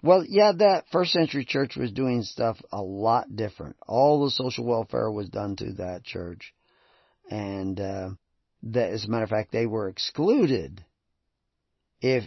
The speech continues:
if you got the baptism of Christ, you were cast out of the network of synagogues set up by the Pharisees and by King Herod. You, you weren't gonna get any more help from the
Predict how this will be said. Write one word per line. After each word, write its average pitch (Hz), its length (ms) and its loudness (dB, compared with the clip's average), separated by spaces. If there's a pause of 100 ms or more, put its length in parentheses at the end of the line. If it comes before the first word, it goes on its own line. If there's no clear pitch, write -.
if 113 220 -4
you 196 180 2
got - 260 10
the - 60 -2
baptism 139 640 4
of 101 140 -6
Christ, 139 460 0
you 165 140 0
were 170 220 0
cast 160 500 2
out 135 540 -2 (840)
of 123 200 0
the 117 100 0
network 123 760 0
of 104 440 -2 (160)
synagogues 104 920 -2 (840)
set 143 260 4
up - 180 0
by 110 220 2
the 101 80 -6
Pharisees 110 680 0
and 98 280 -6
by 95 200 -4
King 110 320 -6
Herod. 98 420 -6 (580)
You, 170 220 6
you 170 220 6
weren't 185 240 6
gonna 160 200 8
get 151 180 4
any 147 160 6
more 131 260 2
help 143 500 4 (1000)
from 135 360 4
the 110 380 4